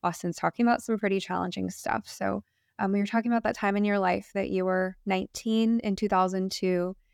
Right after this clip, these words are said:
and some of the factors leading up to that in your upbringing in terms of gender roles, um,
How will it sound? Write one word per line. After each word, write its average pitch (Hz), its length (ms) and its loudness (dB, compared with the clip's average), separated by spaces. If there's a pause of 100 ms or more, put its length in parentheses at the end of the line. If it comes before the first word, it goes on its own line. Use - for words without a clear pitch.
(160)
and 190 160 0
some 220 120 0
of 214 60 2
the 208 80 2
factors 190 560 2
leading 185 260 2
up 180 160 4
to - 120 -8
that 180 200 4
in 185 120 2
your 175 160 0
upbringing 180 500 2
in 180 80 0
terms 175 300 -2
of 180 100 -6
gender 175 340 2
roles, 175 480 -2 (120)
um, 180 280 -2